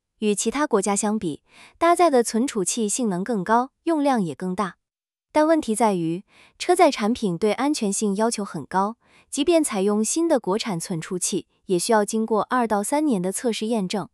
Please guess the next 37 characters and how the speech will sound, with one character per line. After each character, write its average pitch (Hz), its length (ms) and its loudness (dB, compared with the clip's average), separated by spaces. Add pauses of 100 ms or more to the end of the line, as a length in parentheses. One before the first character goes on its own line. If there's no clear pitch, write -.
(220)
无 254 120 -2
法 226 220 -2
立 233 180 -2
即 185 200 -2
投 170 220 -6
入 185 120 -2
使 - 180 -6
用。 151 220 -10 (640)
来 220 160 4
关 285 180 2
注 294 120 0
一 254 100 0
条 190 340 -2
组 170 220 -4
织 220 140 -6
治 330 180 -2
理 190 140 -2
方 196 180 -2
面 208 160 0
的 175 80 -4
新 180 180 -4
闻。 151 280 -6 (560)
维 254 140 4
基 330 140 0
百 220 220 2
科 254 160 -2
的 240 100 0
管 - 180 0
理 214 120 -2
方 233 380 0
维 202 200 0
基 269 120 -4
媒 226 180 0
体 175 180 -6
基 202 160 -8
金 220 160 -2
会 226 300 -2